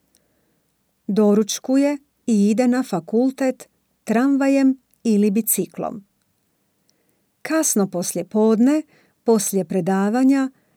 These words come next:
ide na ručak i na kavu s kolegama. Ponedjeljkom i srijedom ima predavanja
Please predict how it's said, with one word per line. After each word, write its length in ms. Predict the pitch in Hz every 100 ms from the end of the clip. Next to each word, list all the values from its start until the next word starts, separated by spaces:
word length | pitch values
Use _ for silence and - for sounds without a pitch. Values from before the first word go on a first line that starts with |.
| _
ide 300 | 269 294 208
na 160 | 175 170
ručak 680 | 185 214 226 - 294 294 - _
i 120 | 277
na 140 | 208 -
kavu 480 | - 202 214 220 226
s 100 | -
kolegama. 680 | - 247 185 175 180 - - - _ _ _ _ _ _ _ _ _ _ _ _ _
Ponedjeljkom 840 | - 202 180 175 208 262 - 285 208
i 80 | 170
srijedom 760 | - - 196 196 202 254 254 -
ima 280 | 208 190
predavanja 880 | 180 190 180 180 175 175 214 247 277